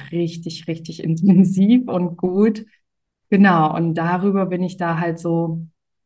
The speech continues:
eingestiegen, ich sag mal, reingerutscht fast. Also es war nie vorher irgendwie der Plan oder so. Ich glaub, das <laughs> plant man nicht, Sexualtherapeutin zu werden. Oder manche tun das vielleicht schon. Aber es war bei mir irgendwie so, es ist einfach passiert und ich habe da aber voll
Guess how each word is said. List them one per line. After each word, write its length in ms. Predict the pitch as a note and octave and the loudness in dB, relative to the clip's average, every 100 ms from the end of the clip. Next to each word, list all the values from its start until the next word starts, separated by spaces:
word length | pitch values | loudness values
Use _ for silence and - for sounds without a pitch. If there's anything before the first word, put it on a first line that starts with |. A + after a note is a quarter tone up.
| - | -6
eingestiegen, 960 | E3+ G#3+ B3+ A3+ G#3 - F3+ E3+ E3+ E3+ | 2 8 8 8 0 -6 -4 -2 -2 -4
ich 160 | E3+ | -4
sag 180 | F3 E3+ | -6 -4
mal, 160 | E3 E3 | -4 -2
reingerutscht 800 | D#3+ F#3+ G#3 E3 E3 E3+ - - | 0 0 0 -2 -4 -8 -12 -14
fast. 480 | - E3 - - - | -6 -6 -6 -12 -8
Also 180 | D#3+ D#3+ | -6 -6
es 160 | D#3+ E3 | -6 -4
war 280 | D#3+ D#3+ D#3+ | -2 -2 -2
nie 280 | E3 F3 | -2 -2
vorher 460 | F3 - E3 D#3+ E3 | -6 -2 0 0 0
irgendwie 340 | E3 E3 E3 | -2 -2 -2
der 160 | D#3 D#3 | -6 -8
Plan 580 | - - D#3 F#3+ B3+ B3+ | -8 -4 0 2 2 2
oder 220 | A#3+ A#3+ | 0 0
so. 100 | A#3+ | 0
Ich 160 | A#3+ A#3+ | -4 -4
glaub, 200 | - E3 | -10 -8
das 220 | E3+ - - - - | -12 -10 -8 -4 2
<laughs> 220 | G#3 - | 2 2
plant 340 | D#3+ F3 A#3 B3 | 0 2 2 2
man 160 | A#3 | 6
nicht, 240 | C4 C4+ - | 6 4 -4
Sexualtherapeutin 1160 | G3 - - G3+ G3 - A3+ A3+ A3 A3 A3+ | -8 -6 2 2 2 2 2 4 0 0 -4
zu 160 | A3 G#3+ | -2 -4
werden. 360 | G3+ G#3+ A#3 B3 | -2 -2 -2 -4
Oder 200 | D#3 D#3 | -6 -6
manche 340 | D3+ D#3+ D#3+ | -6 -8 -10
tun 320 | - E3 D#3+ | -10 -6 -4
das 160 | D#3+ E3 | -6 -8
vielleicht 300 | E3+ - - | -12 -14 -12
schon. 340 | - A3 D4+ - _ _ _ _ | -6 -4 -4 -10 _ _ _ _
Aber 180 | F3 F3+ | 0 0
es 140 | F3 | 0
war 180 | E3+ E3 | 0 0
bei 100 | E3+ | 0
mir 200 | F3 F3+ | 0 -2
irgendwie 260 | F3+ F#3 F3+ | 0 -2 -2
so, 160 | E3 | -2
es 160 | E3+ E3+ | -2 -6
ist 160 | E3+ - | -10 -6
einfach 360 | E3 E3 E3 - | -4 -4 -10 -12
passiert 540 | - - F3+ G#3+ C4+ | -14 -8 0 0 0
und 100 | F3+ | -4
ich 120 | E3+ F3 | -6 -10
habe 120 | E3+ | -6
da 100 | D#3+ | -6
aber 180 | D#3+ D#3+ | -4 -6
voll 240 | E3 E3 | -4 -2